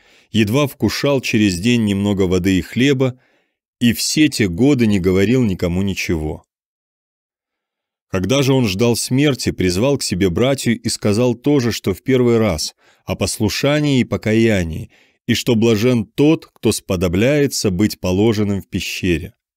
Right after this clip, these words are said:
Сказав это, он почил в Господе с миром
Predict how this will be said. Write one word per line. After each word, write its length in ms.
Сказав 500
это, 360
он 180
почил 400
в 80
Господе 540
с 160
миром 500